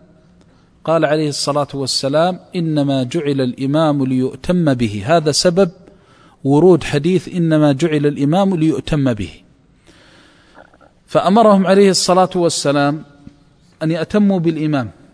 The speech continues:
فقال: "إنما جعل الإمام ليؤتم به، فإذا كبر فكبروا، وإذا ركع فاركعوا، وإذا رفع فارفعوا، وإذا سجد فاسجدوا"، إلى آخر الحديث، "وإذا صلى جالسا فصلوا جلوسا أجمعون"،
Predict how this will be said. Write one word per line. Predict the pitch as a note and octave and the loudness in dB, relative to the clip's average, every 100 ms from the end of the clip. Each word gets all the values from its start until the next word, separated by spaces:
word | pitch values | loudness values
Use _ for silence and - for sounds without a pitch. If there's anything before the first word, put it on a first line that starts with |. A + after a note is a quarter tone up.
| - | -20
فقال: | - D#3+ E3 | -8 -4 -2
"إنما | E3+ F3+ F#3+ | 0 0 0
جعل | F3+ G3 F#3 | 0 -2 -2
الإمام | F3+ E3 F3 F#3+ F3 | -2 -2 -4 -2 -4
ليؤتم | F3 E3 - F#3+ F3+ | -4 -6 -6 -6 -4
به، | D3+ A#2 G#2 | -4 -6 -8
فإذا | - D3 D#3 | -12 -8 -4
كبر | F3+ F#3 E3 E3+ D#3+ | -4 -4 -4 -2 -4
فكبروا، | D#3+ - D3 C#3 C#3 A#2 | -6 -10 -10 -6 -6 -8
وإذا | F#2+ D3+ D#3+ | -8 -4 -2
ركع | E3 D#3 D3+ C#3+ | -2 -4 -6 -8
فاركعوا، | D#3 D3 - C3+ C3 A2+ | -8 -10 -10 -10 -10 -12
وإذا | G2+ B2 C#3+ D#3 | -18 -6 0 2
رفع | D#3 - D3+ | 2 -2 -6
فارفعوا، | D3 D3 C3 C#3 B2+ | -6 -8 -8 -8 -10
وإذا | B2 B2+ D3 D3 - - - - | -10 -4 -2 -2 -6 -20 -20 -18
سجد | - - D#3+ D#3 C#3+ | -6 -2 0 0 0
فاسجدوا"، | D3+ C#3 E3 D#3+ | -2 -4 -4 -4
إلى | E3 F3+ F3+ F3 | -4 -2 2 2
آخر | F3 E3+ | 2 -2
الحديث، | C#3+ - D3 C3+ - | -8 -6 -4 -4 -6
"وإذا | C#3+ D#3 D#3+ | -12 -4 -4
صلى | - F3 D3+ C3+ | -2 -2 -2 -2
جالسا | D3 E3 - F#3 | -2 -4 -6 -8
فصلوا | D3+ - F3+ D#3 | -8 -8 -6 -6
جلوسا | C#3 D3+ F3+ - E3 | -6 -8 -8 -10 -12
أجمعون"، | D#3+ C#3+ C#3+ C3+ | -10 -6 -4 -4